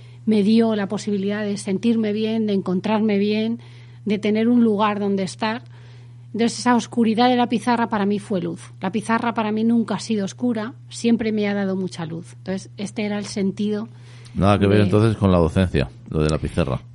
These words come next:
Speaker 1: Eh, nada que ver con la docencia. Yo sé que, que hay algún intérprete por ahí. De hecho, el otro día cuando presentamos el libro, Emilio Peral, mi director de tesis, al que le agradezco profundamente la presentación porque fue también muy elogiosa,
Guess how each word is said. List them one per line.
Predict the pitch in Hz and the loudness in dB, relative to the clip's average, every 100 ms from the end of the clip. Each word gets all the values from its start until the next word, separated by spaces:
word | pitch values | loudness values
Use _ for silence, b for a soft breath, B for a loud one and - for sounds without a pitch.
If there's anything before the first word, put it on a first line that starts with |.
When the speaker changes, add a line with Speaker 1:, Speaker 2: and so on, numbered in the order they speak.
| - | -2
Speaker 1:
Eh, | 240 233 233 233 240 | 2 4 2 2 4
nada | 240 277 | 6 6
que | - | 6
ver | 320 285 | 4 6
con | 277 | 4
la | 262 | 6
docencia. | 262 254 302 311 302 - 262 262 277 285 | 4 2 6 6 6 4 4 4 2 0
Yo | 214 240 | 2 2
sé | - 277 262 | 2 -2 2
que, | 247 240 226 226 220 220 - | 2 2 0 -2 -2 -4 -4
que | 214 220 214 | -4 -2 0
hay | 240 | 0
algún | 247 233 247 | 2 2 4
intérprete | 233 220 262 240 240 233 226 | 4 2 0 0 -2 0 -2
por | 226 220 | 0 2
ahí. | 247 247 | 2 2
De | 220 | 0
hecho, | 226 226 | 0 0
el | |
otro | 220 | 0
día | 220 | -2
cuando | 214 220 | 0 -2
presentamos | 208 202 208 208 220 214 | -2 -2 0 0 -2 0
el | 196 208 | 0 4
libro, | 247 233 220 | 4 4 2
Emilio | 208 208 214 | 2 2 0
Peral, | 208 208 240 226 | 0 2 2 2
mi | 214 | 2
director | 202 196 202 208 | 2 0 -4 -6
de | 202 | -4
tesis, | 226 233 220 185 | -4 -2 -2 -2
al | 185 | -4
que | 190 | -2
le | 190 | 0
agradezco | 190 190 180 226 | 0 0 -2 -4
profundamente | 196 208 214 208 202 202 196 | -4 -4 0 0 2 2 0
la | 190 | -2
presentación | 170 196 185 185 233 240 | -2 0 0 0 0 0
porque | 196 180 | 0 -4
fue | 208 | -4
también | 190 196 202 | -2 -2 0
muy | 196 | -2
elogiosa, | 190 185 - 233 - 190 | -2 -4 -2 -2 -2 -4